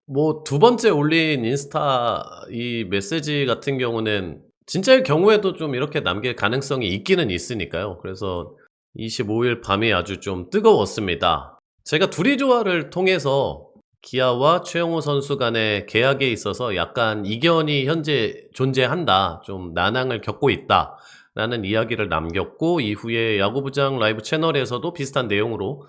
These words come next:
얘기가 나왔던 것으로 알고 있습니다. 여기까지는 우리가 좀 알고 있었던 내용인데, 다만 또 다른 제가 레이더를 가동해 봤을 때는,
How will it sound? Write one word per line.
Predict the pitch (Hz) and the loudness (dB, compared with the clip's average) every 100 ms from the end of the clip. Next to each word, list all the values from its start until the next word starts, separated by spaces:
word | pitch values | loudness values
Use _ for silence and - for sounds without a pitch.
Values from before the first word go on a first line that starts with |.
| - | -8
얘기가 | 98 101 98 | -4 -2 -2
나왔던 | 85 101 127 - 127 113 | 2 2 2 0 -4 -2
것으로 | 95 - 113 | -4 -4 0
알고 | 82 92 135 107 | 2 2 0 0
있습니다. | 80 - 104 87 - 76 | -2 -4 -4 -2 -2 -2
여기까지는 | 104 175 208 208 202 202 | -2 -2 0 2 4 4
우리가 | 135 131 127 120 | 2 0 -2 -4
좀 | 117 101 | -4 -2
알고 | 90 120 | -2 -2
있었던 | 90 - 123 131 95 | -2 -4 -4 -4 -2
내용인데, | 95 104 82 82 113 60 - _ _ - | -2 -2 -6 -4 -6 -6 -14 _ _ -12
다만 | - 117 202 240 254 - - | 2 4 6 6 2 -4 -8
또 | 269 311 | -4 4
다른 | 294 285 277 240 | 8 8 6 2
제가 | 160 156 | 0 2
레이더를 | 131 98 117 147 165 160 160 143 | 2 2 2 0 0 0 0 0
가동해 | 143 - 101 160 165 | -2 -8 -2 0 2
봤을 | 95 95 139 123 | 0 -2 -4 -4
때는, | 107 110 156 80 69 | -2 0 0 -2 -8